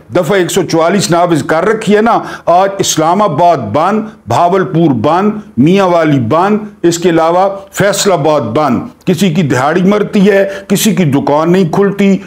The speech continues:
कोई एम्बुलेंस में मरता है, इस बात से कोई गर्ज नहीं है। क्योंकि फिरौन को जब कहा था <clears throat> जादूगरों ने कि बने इसराइल में एक बच्चा पैदा होगा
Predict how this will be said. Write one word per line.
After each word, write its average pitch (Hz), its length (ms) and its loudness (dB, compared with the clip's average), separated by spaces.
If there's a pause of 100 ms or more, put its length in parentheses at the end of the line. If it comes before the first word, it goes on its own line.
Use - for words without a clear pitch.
(120)
कोई 185 260 0
एम्बुलेंस 170 480 0
में 190 60 2
मरता 196 360 2
है, - 360 -2
इस 277 200 2
बात 262 280 0
से 247 100 -2
कोई 269 240 0
गर्ज 185 300 0
नहीं 147 240 2
है। 98 380 -4 (160)
क्योंकि 226 460 2
फिरौन 214 640 0
को 240 100 0
जब 175 300 0
कहा 170 340 2
था - 580 -4
<clears throat> 233 260 0
जादूगरों 185 680 0
ने 127 140 0 (1080)
कि 220 160 2
बने 233 300 2
इसराइल 247 340 2
में 240 140 4
एक 220 160 0
बच्चा 190 280 0
पैदा 220 300 0
होगा 185 520 2